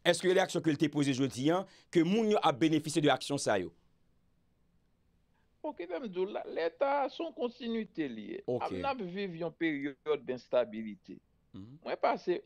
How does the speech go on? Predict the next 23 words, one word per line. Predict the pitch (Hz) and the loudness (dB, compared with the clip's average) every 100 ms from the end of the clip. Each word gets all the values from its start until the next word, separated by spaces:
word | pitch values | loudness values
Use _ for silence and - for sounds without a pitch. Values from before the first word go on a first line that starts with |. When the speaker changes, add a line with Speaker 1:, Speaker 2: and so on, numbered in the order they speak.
| _ 170 | _ -2
Speaker 2:
ennan | 160 151 160 160 151 | -2 -2 -2 -2 -2
nan | 135 | -6
yon | 139 | -8
kontèks | 160 127 139 117 95 90 92 | -8 -8 -4 -4 -6 -18 -12
difisil. | 160 - 147 - 160 170 170 165 165 _ _ _ _ _ | -10 -10 -14 -14 -6 -2 0 -2 -8 _ _ _ _ _
Ko | 151 151 | -4 -2
konnen | 160 143 127 139 147 147 147 143 - | -4 -2 -4 -2 -2 -2 -4 -6 -8
te | |
gen | 110 131 | -6 -6
yon | 113 | -4
bann | 117 120 | -4 -4
chanba | 127 113 110 | -6 0 0
deman | 107 110 101 98 | 0 -4 -4 -8
politik. | 104 98 98 - 143 139 - 147 151 _ _ _ | -10 -16 -16 -12 -10 -10 -6 -6 -6 _ _ _
Misyon | 113 151 156 - - 190 190 - 160 | -10 -8 -10 -12 -6 -2 -2 -4 -6
esansyèl | 151 - 165 - - - 135 131 127 104 78 50 - 104 | -6 -6 -6 -6 -16 -16 -4 2 2 2 -4 -10 -16 -8
mwen | 110 113 | -8 -6
te | 104 | -8
genyen | 101 104 113 | -6 -6 -6
se | 117 - | -8 -6
te | 101 | -6
misyon | 98 95 - 113 113 | -6 -10 -10 -8 -8
pou | 107 | -10